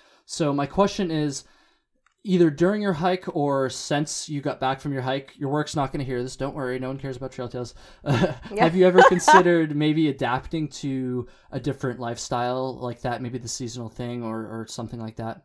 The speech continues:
Speaker 2: No. Uh, I'm a mechanical engineer, and, um, so it's much different than the through hiker, photographer kind of aspect.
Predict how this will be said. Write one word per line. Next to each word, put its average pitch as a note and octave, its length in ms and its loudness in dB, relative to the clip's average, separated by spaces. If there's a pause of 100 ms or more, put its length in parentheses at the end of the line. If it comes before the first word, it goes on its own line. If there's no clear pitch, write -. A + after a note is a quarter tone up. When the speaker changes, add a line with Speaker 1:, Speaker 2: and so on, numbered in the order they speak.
(140)
Speaker 2:
No. G#3+ 440 0 (420)
Uh, F3+ 400 -6
I'm C4+ 140 2
a C#4 180 2
mechanical G#3 520 -6
engineer, E3 640 -6 (120)
and, D#3 580 -10
um, D#3+ 440 -12 (340)
so - 140 -6
it's A3 140 -6
much A3+ 280 -4
different F#3+ 420 -4
than E3 260 -4
the C#3+ 420 -4 (120)
through F#3 180 -8
hiker, D#3+ 600 -4
photographer D#3 580 -6
kind D3+ 180 -12
of D3 80 -6
aspect. C#3 640 -8